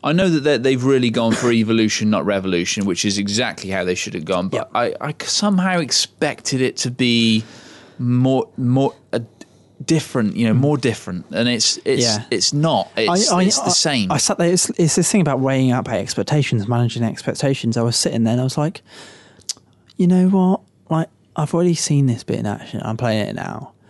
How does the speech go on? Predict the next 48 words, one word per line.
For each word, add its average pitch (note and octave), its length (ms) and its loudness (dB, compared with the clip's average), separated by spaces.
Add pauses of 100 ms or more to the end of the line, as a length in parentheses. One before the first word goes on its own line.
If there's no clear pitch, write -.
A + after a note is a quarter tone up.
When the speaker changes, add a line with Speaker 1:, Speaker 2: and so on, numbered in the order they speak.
(300)
Speaker 2:
and C#3+ 140 2
it's D3 180 -2 (120)
only C#3 800 0 (220)
as B2 260 -4
good A2+ 180 -2
as G#2+ 220 -2
my A2+ 160 -2
favourite G#2+ 440 -4
game G#2+ 220 -2
from G#2 160 -6
two - 140 -4
years F#2+ 320 -2
ago." - 180 -10
And - 240 -8
I'm D#3+ 280 0
thinking, C#3 300 -2
it's A#2 80 -2
like, B2 260 -4
"Hang C3 200 -2
on, G#2 80 2
that's A2 160 0
brilliant." G#2+ 500 -6 (240)
Like, C3 300 0
it's, D3+ 380 0 (120)
it's, - 380 0 (800)
I D#3+ 80 0
gave C#3+ 280 2
Batman C3+ 420 2
Arkham A#2+ 320 0
Asylum A#2 320 0
ninety-five A#2 400 0
percent, - 280 -4
a B2+ 60 -6
score C3+ 300 0
I - 20 2
stick - 340 -4
with A#2 200 -8
to C3 180 0
this A2 160 -4
day. G2 260 -6 (380)
Yeah, G3 160 2
the E3+ 80 2
boss C3+ 220 -6
battles A2+ 300 -4
weren't A#2 200 0
brilliant, A2+ 400 -2 (360)
but G2 160 -2
man, G#2 480 0